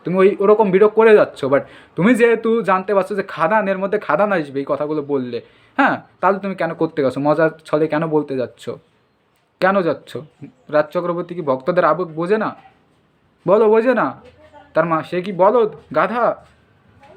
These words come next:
আমি এখনও আমার কথা থেকে আমি নচ্চর হব না। রাজ চক্রবর্তী হান্ড্রেড পার্সেন্ট দেবদাকে ছোটো করেছে, হান্ড্রেড পার্সেন্ট। এর আগের দিন তো মাথা গরম হয়ে গেছিলো। প্রথম ভিডিও তোমরা তো দেখেছো, পরপর দুটো ভিডিও করেছি। প্রথম ভিডিওতে আমি জানতাম না, দ্বিতীয় ভিডিওতে অরিজিনাল ভিডিওটা দেখেছি।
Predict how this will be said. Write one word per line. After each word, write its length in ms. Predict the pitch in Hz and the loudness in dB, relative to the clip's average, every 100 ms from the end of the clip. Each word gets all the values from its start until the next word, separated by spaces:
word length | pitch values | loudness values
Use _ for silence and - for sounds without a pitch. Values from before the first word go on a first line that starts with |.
| - - _ _ - - - | -20 -20 _ _ -20 -20 -4
আমি 260 | 165 196 | -2 2
এখনও 520 | 202 185 208 226 240 | 0 2 0 2 2
আমার 360 | 247 151 170 180 | 0 0 0 0
কথা 300 | 185 180 190 | 0 -2 -4
থেকে 400 | 180 180 196 214 | -4 -2 2 2
আমি 220 | 143 156 | 2 0
নচ্চর 480 | 156 147 - - 165 | -4 -4 -4 -2 -2
হব 280 | 131 131 143 | 0 -2 -2
না। 160 | 110 - - - - - - | -4 -10 -20 -20 -20 -14 -8
রাজ 240 | 131 - | -8 -4
চক্রবর্তী 320 | 170 175 170 | -4 -2 -2
হান্ড্রেড 340 | 131 180 208 - | -2 0 -2 0
পার্সেন্ট 300 | 196 - 180 | 0 0 -6
দেবদাকে 340 | 165 151 147 | -6 -4 -4
ছোটো 220 | 131 135 | -4 -6
করেছে, 340 | 127 117 110 120 - _ _ _ _ _ _ _ | -6 -6 -10 -16 -18 _ _ _ _ _ _ _
হান্ড্রেড 300 | 143 175 175 | -2 0 0
পার্সেন্ট। 220 | 147 151 | 0 2
এর 60 | 156 | 4
আগের 200 | 170 165 | 2 0
দিন 160 | 196 | -4
তো 80 | 196 | -2
মাথা 340 | 190 156 190 185 | 0 0 2 4
গরম 220 | 196 180 | 4 2
হয়ে 140 | 165 | 0
গেছিলো। 440 | 151 131 131 117 - _ _ _ _ _ | 0 -2 -4 -6 -10 _ _ _ _ _
প্রথম 280 | 151 175 185 | -2 0 0
ভিডিও 280 | 190 196 190 | 2 2 2
তোমরা 240 | 190 180 | 0 0
তো 100 | 185 | 0
দেখেছো, 360 | 165 170 180 165 | 2 2 2 2
পরপর 240 | 160 165 | 0 0
দুটো 240 | 156 160 160 | -2 -2 0
ভিডিও 220 | 151 156 | 0 0
করেছি। 460 | 147 123 113 117 - _ _ | -2 -6 -8 -12 -18 _ _
প্রথম 240 | 143 165 165 | -6 -4 -2
ভিডিওতে 220 | 170 185 | 0 0
আমি 100 | 165 | -2
জানতাম 380 | 139 143 139 127 | -2 -2 -4 -6
না, 100 | 120 | -8
দ্বিতীয় 300 | 135 139 160 | -10 -4 -4
ভিডিওতে 260 | 156 170 | -4 -4
অরিজিনাল 360 | 165 147 156 165 | -2 -4 -4 -6
ভিডিওটা 280 | 147 156 147 | -4 -4 -4
দেখেছি। 380 | 127 120 110 | -6 -8 -12